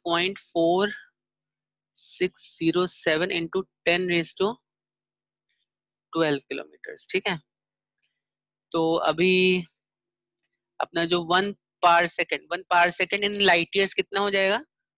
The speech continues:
ये देखो, ये कितना आया था? three point zero eight five seven into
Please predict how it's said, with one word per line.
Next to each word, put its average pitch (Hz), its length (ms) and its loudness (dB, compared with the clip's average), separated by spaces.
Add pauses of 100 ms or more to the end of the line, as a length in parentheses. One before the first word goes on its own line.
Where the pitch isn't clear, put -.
(420)
ये 156 60 -4
देखो, 151 180 -2
ये 156 80 0
कितना 175 320 -6
आया 185 100 0
था? - 80 -6
three 185 680 -4 (200)
point 170 460 -2 (760)
zero 156 440 -4
eight 165 360 -2
five 160 580 -2
seven 156 520 -4 (100)
into 190 340 -6